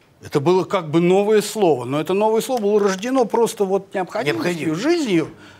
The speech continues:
Speaker 1: А потом Любимов всё время это повторял. А за Любимовым уже сегодня, уже, ну, ну, все это, ну, н-, это всё вот повторяется, ничего
Speaker 2: Значит,
Speaker 1: тут
Speaker 2: мне можно на будущий спектакль декорации не делать?
Speaker 1: Конечно, не делай. А зачем?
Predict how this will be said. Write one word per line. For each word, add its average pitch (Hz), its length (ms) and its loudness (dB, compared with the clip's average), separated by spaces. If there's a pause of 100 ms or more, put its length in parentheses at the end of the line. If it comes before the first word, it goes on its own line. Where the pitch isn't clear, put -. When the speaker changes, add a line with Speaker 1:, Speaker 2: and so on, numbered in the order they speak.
Speaker 1:
А 135 100 -2
потом 277 360 2
Любимов 262 440 -2
всё 208 160 2
время 196 280 0
это 226 160 -10
повторял. 214 580 0
А 170 40 2
за 160 140 0
Любимовым 233 640 2
уже 196 220 0
сегодня, 190 420 -2 (340)
уже, 180 360 0
ну, 180 320 0
ну, 185 200 -2
все 160 300 -2
это, 135 360 -6
ну, 160 300 -4 (100)
н-, 175 380 -8 (460)
это - 200 -6
всё 285 280 -2
вот 277 180 -4
повторяется, 277 800 -2
ничего 170 240 -2
Speaker 2:
Значит, 135 160 -6
Speaker 1:
тут 147 80 -8
Speaker 2:
мне 185 160 2
можно 190 300 0
на 190 80 -2
будущий 185 320 -4
спектакль 170 420 -8
декорации 180 520 -4
не 180 140 -6
делать? 131 380 -10 (240)
Speaker 1:
Конечно, 254 520 -2
не 262 160 -2
делай. 160 340 0 (440)
А 165 100 -2
зачем? 175 360 -4